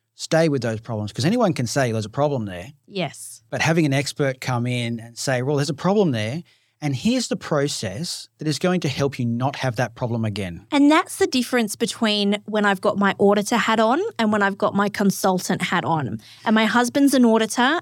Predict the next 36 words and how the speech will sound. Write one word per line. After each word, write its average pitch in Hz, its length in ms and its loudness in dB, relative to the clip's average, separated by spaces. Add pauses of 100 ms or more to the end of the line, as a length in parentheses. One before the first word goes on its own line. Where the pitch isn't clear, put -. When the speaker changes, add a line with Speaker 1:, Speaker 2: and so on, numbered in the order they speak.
Speaker 2:
and 208 160 2
not 214 200 4
a 226 40 4
consultant. 208 720 0
He 220 140 0
Speaker 1:
Yeah. 220 100 2
Speaker 2:
refuses 220 560 0
to - 100 -4
put 226 220 -4
the 240 80 2
consultant 214 600 0
hat 202 280 -2
on 202 300 4
often. 240 400 -2 (360)
He 330 220 4
likes 339 300 4
telling 302 360 0
people 254 340 2
what's - 280 2
wrong 240 240 4
and 240 140 4
putting 240 240 2
his 226 200 4
crosses 214 420 0
and 196 120 2
X's 214 380 -2
in 202 80 4
boxes 208 480 0
like 196 220 4
Speaker 1:
<laughs> 208 80 2
Speaker 2:
most 202 200 0
auditors. 202 540 -2 (600)
But 285 140 -2
the 320 80 2
solutions 294 880 4
is 226 180 2